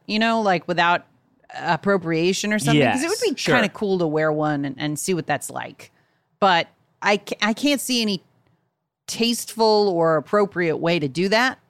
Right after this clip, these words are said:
Speaker 1: without,
Speaker 2: Yeah.
Speaker 1: like, being a, being kind of a weirdo. But
Speaker 2: Mm-hmm.
Speaker 1: boy, oh boy, they, they, they're so pretty. And it, it looks like such a fun time to, like, go to a fireworks and wear a kimono and eat, like,
Speaker 3: Yeah.
Speaker 1: a, like, an octopus ball.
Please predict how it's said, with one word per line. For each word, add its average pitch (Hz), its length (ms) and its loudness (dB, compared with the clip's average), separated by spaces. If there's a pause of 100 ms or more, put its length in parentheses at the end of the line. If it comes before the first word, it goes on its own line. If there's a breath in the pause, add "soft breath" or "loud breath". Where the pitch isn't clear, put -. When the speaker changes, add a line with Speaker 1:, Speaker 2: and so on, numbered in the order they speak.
(360)
Speaker 1:
without, 180 420 2
Speaker 2:
Yeah. - 20 -4
Speaker 1:
like, 165 380 0
being 180 360 -2
a, 127 140 -8 (1000)
being 175 280 -2 (140)
kind 190 200 0
of 156 60 -2
a 139 60 0
weirdo. 139 560 -2 (100)
But 147 80 -2
Speaker 2:
Mm-hmm. 147 280 2
Speaker 1:
boy, 262 240 4
oh 214 120 2
boy, 156 400 0
they, 247 320 0
they, 269 160 -2 (240)
they're 339 140 0
so 381 220 -4
pretty. 285 540 0 (540)
And 233 140 2
it, 247 100 -2 (140)
it 233 100 0
looks 349 200 0
like 285 120 -4
such 233 200 -4
a 180 80 -4
fun 220 320 0
time 208 320 0
to, 214 80 -2
like, 180 180 0
go 196 100 0
to 202 80 2
a 175 80 2
fireworks 190 720 0
and 147 260 -4 (440)
wear 220 220 4
a 202 40 -6
kimono 190 520 0
and 170 80 -2
eat, 180 180 -4
like, 185 200 0
Speaker 3:
Yeah. 156 280 0
Speaker 1:
a, - 40 -20 (560)
like, 180 160 0
an 160 80 2
octopus 208 480 0
ball. 226 480 2